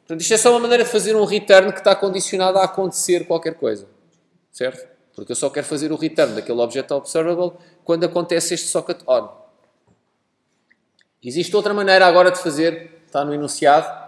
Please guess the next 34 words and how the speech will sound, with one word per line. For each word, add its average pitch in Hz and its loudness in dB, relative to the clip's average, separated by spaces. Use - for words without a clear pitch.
e 120 -12
vocês 135 -4
na 143 -4
base 135 2
de 135 2
dados, 135 -2
por 127 -12
exemplo, 131 -8
é - 0
o 120 -8
que, 123 -12
é 117 -2
o 117 -2
que - -12
a 113 -4
base 120 -2
de 120 -2
dados 113 -4
usa 120 -4
agora, 127 -2
em 135 -4
vez 160 0
das 160 -4
callbacks, 135 0
existe 139 -8
uma 160 -4
maneira 160 0
de 160 -2
usar 156 2
agora 156 0
que 160 -4
é 160 0
uma 156 -4
promise. 120 -2